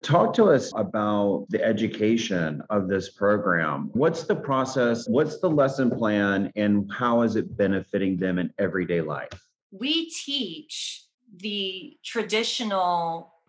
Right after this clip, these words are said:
Speaker 2: lesson plans that are being taught in the youth and teen program in addition to the adult programming. So we're teaching them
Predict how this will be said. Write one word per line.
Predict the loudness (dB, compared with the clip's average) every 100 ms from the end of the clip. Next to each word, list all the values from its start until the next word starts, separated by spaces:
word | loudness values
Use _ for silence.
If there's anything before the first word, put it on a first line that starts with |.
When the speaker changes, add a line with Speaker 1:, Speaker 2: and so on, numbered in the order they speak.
| -4
Speaker 2:
lesson | 4 4 4 -4 -6
plans | -4 -2 0 0 -2 -4 -10 -2
that | 0 2
are | 0
being | -4 -8 -8 -8
taught | -2 4 6 6 2
in | -8
the | -10
youth | -10 -12 -12
and | -14 -12
teen | -12 -12 -6
program | -4 -4 -4 -4
in | -6 -6
addition | -6 -6 -6 -8
to | -10
the | -10 -10
adult | -6 -8
programming. | -6 -6 -4 -4 -6 -6
So | -4
we're | -2 -2
teaching | -4 -8 -6 -4 -4 -2
them | -2 0